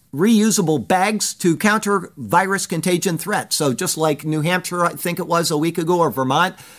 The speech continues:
or New Jersey, all these states are saying, "Well, don't use your reusable bags anymore because they're actually more harmful than doing good." So there you go. Greta flips out and blows her head off. Okay, I told you I was gonna say one more thing about the, uh, virus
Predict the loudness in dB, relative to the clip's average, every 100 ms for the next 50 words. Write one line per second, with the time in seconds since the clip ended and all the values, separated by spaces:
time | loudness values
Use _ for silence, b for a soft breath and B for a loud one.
0 | B -2 2 4 4 6 4 4 4 2
1 | 0 B 0 2 0 0 -2 -2 -2 -2
2 | -2 -2 -2 -2 -2 -2 0 0 0 0
3 | 0 2 4 4 4 0 -2 0 0 0
4 | -2 -2 -4 -4 -2 0 0 2 2 0
5 | -2 -4 -2 -2 B -2 4 6 6 4
6 | 0 -2 -4 -2 0 2 2 2 0 0
7 | -6 b b b 0 2 2 2 2 0
8 | 0 0 2 2 -2 -6 -6 -4 0 0
9 | 0 -6 -2 2 2 2 0 0 2 0
10 | -2 -10 B B 0 0 -2 B -2 2
11 | 2 2 2 2 2 0 0 2 2 2
12 | 4 2 2 0 0 0 -2 0 0 0
13 | 2 0 -2 -4 -6